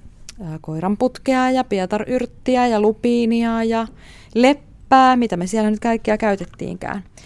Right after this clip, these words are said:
Ja sitten siellä mä päätin, että mä tarvitsen näitten vihreitten sävyjen rinnalle kylmiä punaisia sävyjä. Ja sitten mä mökille palattua, niin vielä kävin lankakaupan kautta ostamassa valkoisia,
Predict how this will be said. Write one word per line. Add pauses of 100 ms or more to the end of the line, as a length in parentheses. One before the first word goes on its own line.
(180)
Ja
sitten
siellä
mä
päätin,
että
mä
tarvitsen
näitten
vihreitten
sävyjen
rinnalle (140)
kylmiä (240)
punaisia
sävyjä. (680)
Ja (100)
sitten
mä
mökille
palattua,
niin
vielä
kävin
lankakaupan
kautta
ostamassa
valkoisia,